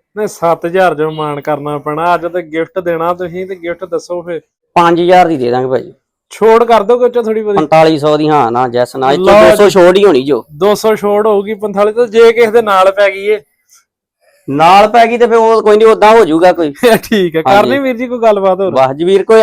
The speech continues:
Speaker 2: ਵੀਰ ਭਰਾ ਆਵੇ ਆਪਣਾ ਡੰਗਰ ਤਸੱਲੀ ਕਰਕੇ ਖਾਵੇ, ਜਿਹੜਾ ਚ-, ਗੱਭਣ ਡੰਗਰ ਆ ਵੀ ਆਪਣਾ ਚੈੱਕ ਕਰਾ ਕੇ ਖੜੇ, ਜਿਹੜਾ ਸੂਆ ਉਹ ਆਪਣੇ ਦੋ ਟਾਈਮ ਚਵਾਈ ਕਰਕੇ ਖੜੇ।
Speaker 1: ਠੀਕ ਹੈ, ਠੀਕ ਹੈ ਜੀ।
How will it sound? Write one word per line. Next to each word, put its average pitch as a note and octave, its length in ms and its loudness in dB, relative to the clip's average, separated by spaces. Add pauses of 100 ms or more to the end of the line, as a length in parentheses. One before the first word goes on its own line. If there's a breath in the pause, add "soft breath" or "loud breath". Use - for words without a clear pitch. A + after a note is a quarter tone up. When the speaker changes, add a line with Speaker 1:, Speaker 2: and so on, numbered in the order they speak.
Speaker 2:
ਵੀਰ G3 220 0
ਭਰਾ A3+ 240 2
ਆਵੇ F3+ 180 4
ਆਪਣਾ G3 220 2
ਡੰਗਰ F3+ 260 2
ਤਸੱਲੀ E3+ 360 -2
ਕਰਕੇ E3 360 0
ਖਾਵੇ, F3+ 140 -2
ਜਿਹੜਾ F3 260 0
ਚ-, F3+ 140 -10 (720 soft breath)
ਗੱਭਣ E3 360 2
ਡੰਗਰ G3 280 4
ਆ G#3+ 120 4
ਵੀ G#3 120 0
ਆਪਣਾ G3 260 2
ਚੈੱਕ E3 240 2
ਕਰਾ D3+ 300 2
ਕੇ D#3+ 100 0
ਖੜੇ, F#3+ 260 0 (560)
ਜਿਹੜਾ F3 240 2
ਸੂਆ F3 280 4
ਉਹ F#3+ 80 6
ਆਪਣੇ F3 220 2
ਦੋ D#3 160 2
ਟਾਈਮ D#3 200 -2
ਚਵਾਈ C#3+ 260 0
ਕਰਕੇ B2 300 -2
ਖੜੇ। - 240 -12 (100)
Speaker 1:
ਠੀਕ E3+ 300 -4
ਹੈ, C3 120 -6
ਠੀਕ B2 320 -18
ਹੈ A#2 40 -18
ਜੀ। A2+ 100 -20